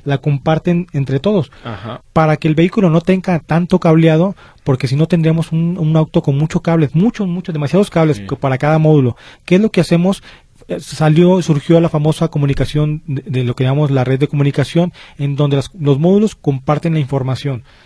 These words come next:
Speaker 1: Una, a lo mejor, una información le sirve para el módulo A B S y a lo mejor le sirve para la transmisión o le sirve para el motor.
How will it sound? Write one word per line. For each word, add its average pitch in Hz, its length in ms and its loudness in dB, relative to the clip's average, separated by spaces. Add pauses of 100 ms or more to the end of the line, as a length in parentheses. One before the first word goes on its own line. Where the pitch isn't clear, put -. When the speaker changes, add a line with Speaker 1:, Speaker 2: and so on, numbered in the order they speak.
(220)
Speaker 1:
Una, 180 420 0 (100)
a - 80 -6
lo 139 80 -2
mejor, 165 380 0 (200)
una 160 140 0
información 165 540 2
le 151 80 4
sirve 156 220 2
para 143 180 0
el 135 60 0
módulo 156 360 4
A 160 80 2
B 170 180 4
S 254 300 0
y 143 100 -2
a 127 80 0
lo 120 60 0
mejor 135 220 -2
le 143 60 2
sirve 135 200 -2
para 123 140 -4
la 117 40 -8
transmisión 131 580 -2 (280)
o 131 80 -8
le 127 100 -4
sirve 139 200 -4
para 127 160 -4
el 123 40 -2
motor. 120 340 -2